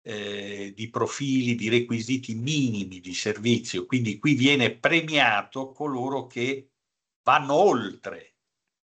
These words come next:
quindi è la crescita, no? Per cui dicevamo all'inizio, vanno oltre i requisiti minimi, viene riconosciuto con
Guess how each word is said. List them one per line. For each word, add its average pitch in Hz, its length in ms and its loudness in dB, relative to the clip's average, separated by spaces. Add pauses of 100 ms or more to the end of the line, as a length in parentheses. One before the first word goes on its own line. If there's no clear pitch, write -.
(200)
quindi 120 220 -4
è 127 120 6
la 123 160 0
crescita, 127 840 -4
no? 127 340 -6
Per 101 220 -18
cui 107 300 -10
dicevamo 101 600 0
all'inizio, 127 720 -8
vanno 104 320 2
oltre 127 460 -2
i - 20 -10
requisiti 101 680 -10
minimi, 127 420 -10
viene 110 280 -4
riconosciuto 98 880 -10
con 95 600 -8